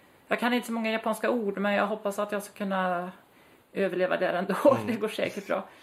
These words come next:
Speaker 1: Han kan lite, så här, japanska, och sen finns det ju folk som kan prata engelska där faktiskt. Otroligt nog. Och det finns ju, vad är det?
Speaker 2: Alltså,
Speaker 1: Finns det Google
Speaker 2: ja.
Speaker 1: översätt? Det blir la bra.
Speaker 2: Ja. Jo, det,
Speaker 1: Det kan
Speaker 2: det
Speaker 1: aldrig
Speaker 2: funkar
Speaker 1: gå fel.
Speaker 2: alltid. <laughs> Nej, precis. Google Translate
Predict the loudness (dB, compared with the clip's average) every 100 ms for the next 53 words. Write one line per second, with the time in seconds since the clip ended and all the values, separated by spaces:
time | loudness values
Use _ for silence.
0 | 0 0 2 0 0 -2 -4 -2 -2 -4
1 | -4 -6 -2 0 0 0 -4 -4 -8 -6
2 | -4 -4 -6 -10 -20 -20 -20 -20 _ -4
3 | -4 -4 -4 0 0 2 -2 -2 -6 -6
4 | -6 -4 -4 -6 -8 -10 -14 -20 -20 -20
5 | -20 _ _ _ -10 -2 -2 -2 -8 -8
6 | -16 -20 -20 -20 -18 -4 -2 0 0 0
7 | 2 0 -2 0 2 2 2 0 0 -2
8 | -2 0 0 2 2 4 4 0 -4 -6
9 | -4 -4 -2 0 0 0 -2 -2 -20 -8
10 | -4 -2 -2 -4 -10 _ _ -10 -6 -4
11 | -4 0 2 4 4 2 -2 -2 -4 -4
12 | -4 -4 -4 -8 -4 0 0 -2 -6 -6
13 | -4 -6 -8 -12 -18 -20 -20 -10 -8 -6
14 | -6 -6 -6 -6 -6 -6 -6